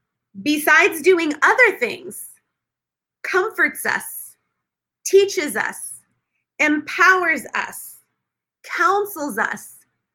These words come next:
leads us, and intercedes for us." As the Spirit of Christ dwells within you and does these things,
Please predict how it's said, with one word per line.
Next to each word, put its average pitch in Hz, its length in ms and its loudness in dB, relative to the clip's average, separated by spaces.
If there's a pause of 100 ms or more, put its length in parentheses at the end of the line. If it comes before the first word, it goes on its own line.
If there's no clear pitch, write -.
(180)
leads 285 640 2
us, - 480 -12 (1300)
and 285 640 2
intercedes 262 880 -10
for - 220 -6
us." - 440 -6 (2000)
As 294 180 0
the 359 100 4
Spirit 392 460 4
of - 160 0 (380)
Christ 339 500 2
dwells 311 540 0
within 349 560 -2
you 214 380 -4
and 262 220 -2
does 277 400 2
these 285 360 -8
things, 285 580 -4